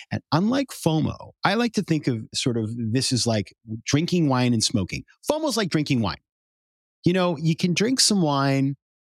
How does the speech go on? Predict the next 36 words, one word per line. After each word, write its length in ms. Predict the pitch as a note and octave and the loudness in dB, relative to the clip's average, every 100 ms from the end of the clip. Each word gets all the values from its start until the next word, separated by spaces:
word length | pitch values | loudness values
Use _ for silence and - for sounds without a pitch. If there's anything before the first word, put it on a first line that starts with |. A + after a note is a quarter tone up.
| _ | _
and 680 | B2+ C3 C3 B2+ B2+ B2+ B2+ - | 0 2 2 2 2 2 0 -2
if 180 | D3 - | -2 0
you 80 | D3 | 0
have 260 | C3 F#3+ G#3+ | 2 0 2
a 40 | |
lot 260 | F#3+ E3+ D#3+ | 0 2 0
of 300 | D3 C#3 - _ - | -2 -6 -12 _ -4
wine, 420 | B2+ B2 A#2+ A#2 | 0 2 2 0
of 100 | A2 | -2
course, 240 | - A2 | -2 -2
it's 120 | A2 F#2 | -4 -6
bad, 420 | - B2+ A#2 A2+ | -2 0 2 2
but 60 | |
you 60 | G#3+ | 2
have 80 | C#4+ | 2
a 40 | |
little 180 | C4+ B3 | 2 2
wine, 200 | G3 E3+ | 2 0
it's 180 | D3+ C3+ | 0 -2
okay. 260 | A#2 G#2+ - - _ _ _ | -2 -4 -6 -12 _ _ _
You 140 | D#3 | 2
have 140 | E3+ F#3 | 2 0
a 40 | |
little 160 | G3 F#3+ | 0 0
more 140 | F#3 | -2
fun. 340 | - G3 F#2+ F#2+ | -2 -2 -2 0
You 160 | D#3 | 0
loosen 280 | E3+ E3+ F3+ | 0 2 0
up, 100 | E3 | 0
you 80 | C#3 | -2
dance, 380 | A2+ A#2 F#2 - - | 0 0 0 -4 -2
all 180 | C3 B2+ | 0 0
that 160 | A#2 | -2
sort 140 | - F#2 | -2 -4
of 80 | |
stuff. 200 | - - | -6 -8